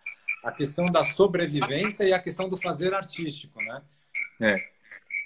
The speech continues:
Speaker 1: Isso é, é interessante, porque, na verdade, é, é, é, uma coisa não tem nada a ver com a outra, né? É disso que a gente tá falando, né?
Speaker 2: É.
Speaker 1: O fazer,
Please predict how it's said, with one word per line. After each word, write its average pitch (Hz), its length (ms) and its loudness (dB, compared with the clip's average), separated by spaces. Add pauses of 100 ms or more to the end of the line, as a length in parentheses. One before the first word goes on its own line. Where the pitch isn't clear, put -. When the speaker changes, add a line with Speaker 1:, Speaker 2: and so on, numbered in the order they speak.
Speaker 1:
Isso 139 240 0
é, 165 160 4
é 160 200 0
interessante, 170 600 0
porque, - 220 -4
na 147 120 2
verdade, 175 460 0
é, - 40 -2
é, 131 840 -6
é, 120 320 -10 (180)
uma 160 220 4
coisa 208 200 10
não 233 100 2
tem 202 100 2
nada 214 200 0
a - 20 -2
ver 208 120 -2
com 202 80 2
a 175 60 6
outra, 160 400 2
né? 147 200 -6
É 127 40 -6
disso 160 200 -12
que - 80 -6
a 170 40 -6
gente 147 140 -12
tá 139 80 -6
falando, 113 460 -10
né? 147 240 -8
Speaker 2:
É. 120 160 8
Speaker 1:
O - 160 -12
fazer, 165 420 -6